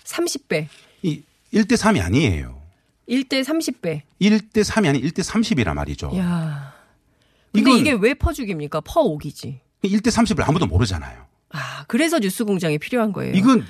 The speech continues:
Speaker 1: 이 방송을 들어야만 알 수 있는 얘기를 지금 김진양
Speaker 2: 진-,
Speaker 1: 이사장님이 하고 계십니다.
Speaker 2: 우리가 이를 투자하면
Speaker 1: 네.
Speaker 2: 최종 생산물의 최종 소비자 가격 기준 지디피 기준으로 일 대
Speaker 1: 네.
Speaker 2: 삼십으로 가져온다.
Speaker 1: 네.
Speaker 2: 이 단순한 사실 하나만으로도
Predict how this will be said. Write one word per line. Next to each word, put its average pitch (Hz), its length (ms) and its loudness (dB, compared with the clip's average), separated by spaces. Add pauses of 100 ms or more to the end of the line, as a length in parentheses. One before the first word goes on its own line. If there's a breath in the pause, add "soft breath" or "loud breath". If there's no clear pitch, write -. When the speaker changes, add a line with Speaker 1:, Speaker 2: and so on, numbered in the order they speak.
Speaker 1:
이 208 100 0
방송을 294 440 4
들어야만 185 420 0
알 160 140 -2
수 196 120 -4
있는 190 240 0
얘기를 160 360 -2
지금 147 280 -4
김진양 214 520 2
Speaker 2:
진-, 151 100 0
Speaker 1:
이사장님이 156 420 2
하고 196 180 -6
계십니다. 185 280 4
Speaker 2:
우리가 - 140 -2
이를 202 260 2
투자하면 156 640 0
Speaker 1:
네. 151 260 -8 (160)
Speaker 2:
최종 220 280 4
생산물의 180 480 2
최종 165 220 -2
소비자 139 260 0
가격 120 200 0
기준 82 300 -4
지디피 107 400 0
기준으로 180 260 0
일 143 60 -4
대 165 140 -6
Speaker 1:
네. 165 40 -4
Speaker 2:
삼십으로 151 460 -2
가져온다. 92 520 0 (120)
Speaker 1:
네. 165 80 -6 (140)
Speaker 2:
이 202 80 4
단순한 139 480 2
사실 220 280 2
하나만으로도 139 600 2